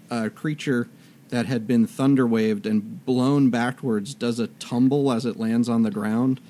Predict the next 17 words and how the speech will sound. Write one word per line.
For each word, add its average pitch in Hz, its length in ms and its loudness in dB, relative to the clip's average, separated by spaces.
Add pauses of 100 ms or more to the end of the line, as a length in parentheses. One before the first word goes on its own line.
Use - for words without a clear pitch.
(260)
and 110 160 -2
then 120 140 4
jumps 123 480 0 (260)
thirty 139 280 0
feet 127 360 -2 (220)
two 143 180 -2
or 143 80 2
three 139 260 -2
times 117 460 -2
back 110 440 -10
toward 110 360 -6
the 104 260 -6 (540)
woods 110 580 -4
where 107 220 -4
the 101 360 -6 (380)
drow 110 420 -6
is. 90 460 -10